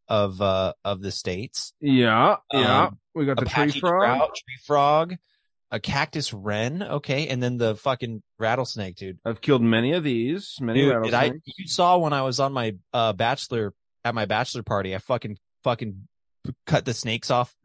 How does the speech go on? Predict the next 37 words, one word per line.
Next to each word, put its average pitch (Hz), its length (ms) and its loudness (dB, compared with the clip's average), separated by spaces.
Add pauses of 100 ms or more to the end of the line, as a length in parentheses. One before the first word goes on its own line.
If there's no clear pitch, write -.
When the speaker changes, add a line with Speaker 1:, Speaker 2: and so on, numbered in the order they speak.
(120)
Speaker 1:
to - 80 -14
cut 160 140 0
the 135 100 -2
heads 127 240 -2
off 131 160 0
of 104 100 -8
two 131 180 -6
snakes 117 400 -6
while 117 140 0
I 113 40 0
was 113 200 -6
there. 123 300 -4 (560)
I, 127 180 0 (100)
I 120 80 0
told 131 220 2
you 135 40 -2
about 135 200 2
that 101 100 0
in 120 40 -6
the 110 80 -4
Gays 113 260 -6
for - 120 -8
Ukraine 117 320 -4
chat. 131 320 -4 (960)
Speaker 2:
Yeah. 131 280 2 (340)
Speaker 1:
Yeah. 135 180 2
One 143 340 0
was 139 220 2
in 135 100 0
a 123 80 0
tree 151 360 -6
above 113 280 0
us. 101 180 -2
It 107 40 -12
was 98 80 -12
a 101 60 -12
copperhead. 101 680 -2